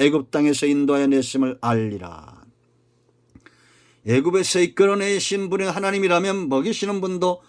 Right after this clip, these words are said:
하나님입니다. 지나온 모든 세월들 광야와 같았습니까? 광야만 보입니까? 어려움만 보입니까? 애굽의 그 고난만 보입니까?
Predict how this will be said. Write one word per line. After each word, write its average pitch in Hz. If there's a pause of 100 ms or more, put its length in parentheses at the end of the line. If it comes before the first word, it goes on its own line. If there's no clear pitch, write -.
하나님입니다. 120 (1000)
지나온 143
모든 156
세월들 160 (840)
광야와 151
같았습니까? 160
광야만 160
보입니까? 165 (220)
어려움만 160
보입니까? 165 (500)
애굽의 156
그 160
고난만 165
보입니까? 170